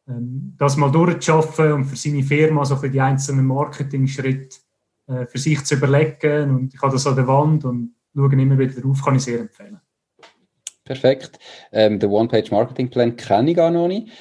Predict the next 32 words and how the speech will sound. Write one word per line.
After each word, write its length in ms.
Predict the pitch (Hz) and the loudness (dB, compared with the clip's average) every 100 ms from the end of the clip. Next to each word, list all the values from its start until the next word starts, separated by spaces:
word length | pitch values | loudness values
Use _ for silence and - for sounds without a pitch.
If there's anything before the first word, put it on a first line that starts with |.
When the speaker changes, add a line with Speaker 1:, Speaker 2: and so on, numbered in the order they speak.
| - - | -20 -2
Speaker 2:
Ähm, 500 | 110 117 110 110 - - - - | 2 4 2 -4 -8 -20 -10 0
der, 300 | 101 98 92 | 2 4 0
der 220 | - 104 | -6 -10
Tim 240 | - 110 104 | -2 0 2
Ferriss, 420 | 98 104 110 - | 2 4 2 -2
Vier-Stunden-Woche, 840 | 110 107 - 101 101 95 95 101 | -4 -4 -2 -2 -2 -4 -2 0
ist 280 | 92 - - | 0 -2 -12
natürlich 220 | 87 90 | -10 -8
absoluter 520 | - 90 - 95 90 | -6 -6 -4 -6 -6
Klassiker. 720 | 90 - 98 101 117 - 101 104 - - - - | -8 0 0 0 -8 -4 -2 -2 -6 -20 -20 -6
Ähm, 320 | 107 98 95 - | 0 2 0 -2
Must-Read 680 | 101 104 - - 113 117 - | 0 0 0 -6 -4 -4 -4
für 140 | 110 | -6
jeden 480 | 98 98 113 123 123 | -4 0 0 2 0
Unternehmer, 520 | 107 - 98 101 113 | -2 -4 -4 -2 -2
der 120 | 107 | -4
gerne 260 | 90 101 104 | 0 0 0
Freiheit 540 | - 101 110 104 95 | 0 -2 0 0 -2
möchte, 440 | 101 120 - 139 139 - - - _ - | -4 -6 -6 -6 -6 -8 -20 -20 _ -2
wo, 260 | 107 117 | 2 4
äh, 220 | 98 107 | 6 4
sich 260 | 107 120 - | 2 -2 0
jetzt, 240 | 117 120 | -2 -2
wo 100 | 117 | 0
jetzt 240 | 110 113 113 | 2 0 0
zulässt 380 | 120 123 120 110 | 2 2 0 -4
und 120 | 104 | -4
denkt, 280 | 107 104 - | -4 -2 0
ja, 120 | 113 | 0
so 120 | 117 | 0
ein 80 | 107 | -6
Leben, 480 | 107 107 107 117 | -2 -2 2 0